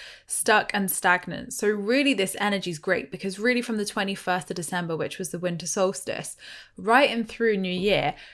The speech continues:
this is the perfect energy to really support this, where you can spend the time, now you've got it 'cause you got some time off, fingers crossed, to just declutter that little corner or clear out that wardrobe. And if you're wanting change and you're wanting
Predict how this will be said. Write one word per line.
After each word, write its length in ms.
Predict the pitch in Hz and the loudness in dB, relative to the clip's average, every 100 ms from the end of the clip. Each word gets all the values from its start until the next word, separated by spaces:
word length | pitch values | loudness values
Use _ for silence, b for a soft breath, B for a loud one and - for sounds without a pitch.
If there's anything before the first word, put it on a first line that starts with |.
| B _ | B _
this 360 | 226 277 277 - | 4 4 4 0
is 340 | - 208 196 | 2 2 0
the 120 | 202 | -6
perfect 840 | - - - 269 302 - 247 - - | -10 -6 2 2 2 0 -2 -2 -4
energy 500 | - 220 247 - 139 143 | 0 2 2 0 -6 -6
to 180 | - | -6
really 300 | 196 220 262 | -2 2 2
support 440 | 285 - - 214 - | 0 -4 0 0 2
this, 320 | 139 - - - | -2 -4 -10 -2
where 180 | 208 | 4
you 220 | 226 226 233 | 4 4 0
can 640 | - 214 240 208 156 175 B B B B B | 0 4 6 6 4 -4 B B B B B
spend 500 | - - 247 247 247 | -4 2 4 6 4
the 60 | |
time, 400 | 226 - 214 208 | 0 -2 0 0
now 140 | 190 190 | 4 2
you've 240 | 196 175 | 2 -2
got 180 | - 190 | 2 2
it 100 | 185 | 2
'cause 140 | - | -2
you 60 | 190 | -4
got 180 | 190 170 | -2 -2
some 140 | 190 | -4
time 280 | - 196 185 | -6 -4 -2
off, 160 | 185 - | -4 -6
fingers 320 | 190 165 151 | -8 -6 -8
crossed, 460 | - 143 - - | -4 -4 -4 -4
to 60 | 277 | -4
just 260 | 262 294 - | -4 -4 -4
declutter 420 | 294 320 302 254 | -6 -4 -4 0
that 200 | 208 175 | 0 2
little 180 | 156 185 | 0 -2
corner 500 | - 190 175 165 151 | -2 -2 0 -2 0
or 220 | 202 208 208 B B - | 0 -2 -4 B B -12
clear 360 | - 269 262 | 4 6 10
out 220 | 254 233 | 8 6
that 180 | 220 170 | 4 4
wardrobe. 600 | 175 160 165 165 156 151 | 2 -6 -4 -4 -2 -2
And 180 | - 220 | 0 2
if 140 | 233 233 | 2 2
you're 100 | 240 | 2
wanting 480 | 240 277 269 269 | 4 4 4 0
change 520 | 240 - 226 226 190 185 | 0 -2 -2 -2 -2 -4
and 120 | 190 | -4
you're 120 | 190 | -4
wanting 800 | 185 196 220 233 233 196 185 180 | -4 -4 -2 -4 -2 -2 -2 -8